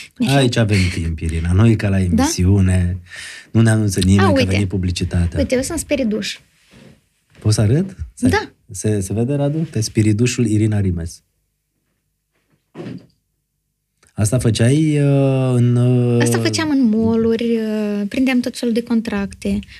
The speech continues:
Speaker 1: Uite, aici este Andy, el era om de zăpadă și eu eram elf, elfiță. Și
Speaker 2: El e
Speaker 1: mai am
Speaker 2: fostul tău
Speaker 1: multe
Speaker 2: soț, nu?
Speaker 1: Da.
Speaker 2: Aici ești tu?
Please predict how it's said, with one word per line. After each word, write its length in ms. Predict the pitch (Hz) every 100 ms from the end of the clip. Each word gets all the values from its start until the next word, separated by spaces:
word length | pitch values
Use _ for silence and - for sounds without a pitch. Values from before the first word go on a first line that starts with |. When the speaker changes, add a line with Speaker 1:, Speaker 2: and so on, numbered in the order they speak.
| -
Speaker 1:
Uite, 240 | 254 233 196
aici 200 | 202 196
este 640 | 220 208 202 202 196 190 196
Andy, 420 | 214 233 311 247
el 100 | 202
era 200 | 202 202
om 160 | 208 208
de 100 | 196
zăpadă 400 | 196 - 294 285
și 160 | 277
eu 60 | 262
eram 360 | 240 220 226 214
elf, 480 | 202 196 190 - - _ _ _ _ -
elfiță. 560 | 214 - 214 - 214 - _ _ _ _ _ _ _ _
Și 100 | 113
Speaker 2:
El 40 | 120
e 40 |
Speaker 1:
mai 80 | 302
am 80 | -
Speaker 2:
fostul 160 | 285
tău 80 | 120
Speaker 1:
multe 140 | 107 104
Speaker 2:
soț, 120 | 95
nu? 220 | 95 127 220
Speaker 1:
Da. 220 | 214 202
Speaker 2:
Aici 240 | - 98 156
ești 240 | 156 -
tu? 140 | -